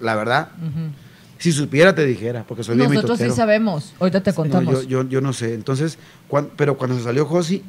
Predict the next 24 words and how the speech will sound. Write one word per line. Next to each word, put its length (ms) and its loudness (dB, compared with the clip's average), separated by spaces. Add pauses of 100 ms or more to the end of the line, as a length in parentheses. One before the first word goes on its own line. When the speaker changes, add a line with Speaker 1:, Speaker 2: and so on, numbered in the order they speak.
(140)
Speaker 1:
yo 100 0
fui 180 -2
a 20 2
una 100 0
junta, 480 -6 (760)
va, 180 -6
sin 180 -8
decir 260 -6
nombres, 320 -4
estaban 460 -6 (380)
dos 200 -2
ejecutivos 760 -4
de 100 -8
la 100 -10
izquierda 340 -8
conmigo, 480 -8 (720)
muy 140 0
importantes, 580 -8 (460)
y 160 -2
llega 240 -4
Camacho, 560 -8 (160)
y 40 -8
me 120 -4
dice, 280 -8